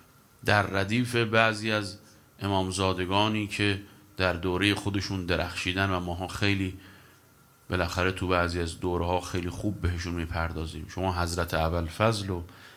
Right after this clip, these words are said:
حضرت زینب سلام الله علیها و حضرت علی اکبر رو هم باز از این دست امامزادگان می‌بینید که انتصاب و محل قبر و فضیلتشون ثابت شده است.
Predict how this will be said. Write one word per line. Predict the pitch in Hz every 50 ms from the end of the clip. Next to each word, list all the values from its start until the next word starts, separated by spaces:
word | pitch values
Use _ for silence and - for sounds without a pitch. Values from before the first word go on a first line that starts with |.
| - - _
حضرت | - 85 85 87 82 80 - 85
زینب | 82 87 92 87 85 92 107 120 113
سلام | - - 101 95 92 87 87 85
الله | 82 82 82 80 78
علیها | 80 80 82 82 82 85 101 113
و | 117 107 95 85
حضرت | 82 87 80 80 85 85 - -
علی | - - 85 87 90 82 82
اکبر | 76 82 82 - - 98 101
رو | 107 104 104 98
هم | 95 104 98
باز | 95 101 107 107 104 104 - - - - - - - - - - -
از | 98 95 90 107
این | 127 123 113
دست | 98 98 87 80 - - -
امامزادگان | 95 90 85 85 85 82 87 87 82 87 82 87 85 82
می‌بینید | 80 80 80 - - - - 104 - - - - - - - - - - - - - - - _ _
که | - - 110 107 110
انتصاب | 107 101 92 - - 87 - - 104 104 113 110 101
و | 95 90
محل | 90 87 80 85 87 85 82 82 85
قبر | 85 - 95 104 107 - 98 92
و | 90
فضیلتشون | 87 - 90 87 85 80 82 85 92 107 107 - 113 - - 123 123
ثابت | 120 - - 90 82 80 78 78
شده | - - - 82 80 92 90
است. | 85 85 - - - - - -